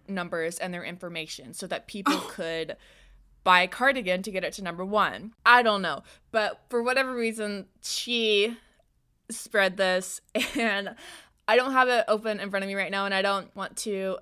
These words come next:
Speaker 1: spend a lot of time on it since we don't know if it's true, but this account was really funny and was like, "All right, I'm gonna go tell my dad now," because they tweeted a screenshot from an email from Amazon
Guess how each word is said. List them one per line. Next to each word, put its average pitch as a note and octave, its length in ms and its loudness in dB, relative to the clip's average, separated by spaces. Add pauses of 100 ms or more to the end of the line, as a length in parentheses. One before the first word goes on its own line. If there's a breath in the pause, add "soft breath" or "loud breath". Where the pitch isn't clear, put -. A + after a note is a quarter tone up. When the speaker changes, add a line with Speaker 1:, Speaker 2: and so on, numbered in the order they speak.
Speaker 1:
spend F#3+ 580 -4
a F#3 80 0
lot F3+ 200 0
of F3+ 80 -6
time F3+ 280 -4
on F3 120 -4
it A3 100 -12
since F#3+ 160 -12
we G#3 80 -6
don't G3+ 140 -6
know G3+ 80 -4
if G#3+ 100 -8
it's - 180 -10
true, F#3+ 420 -6
but F3+ 300 -2 (100)
this G#3+ 220 -4
account F#3 360 -6
was G3 180 -8
really G3+ 220 -6
funny F3+ 360 -6
and F3 100 -6
was F3+ 120 -10
like, E3+ 240 -10 (320 soft breath)
"All G3+ 100 -2
right, A3+ 220 4
I'm G3+ 120 -4
gonna G3+ 160 -4
go G#3 100 0
tell A3+ 200 -4
my A3 120 -2
dad G3 300 2
now," F3+ 480 -4 (120)
because G3+ 540 -2 (240)
they G3 520 2
tweeted A3+ 300 -2
a A3 40 -4
screenshot G3 880 -6
from F#3 240 -6
an F3 80 -8
email G3+ 280 -6
from G3 160 -8
Amazon A#3+ 760 -4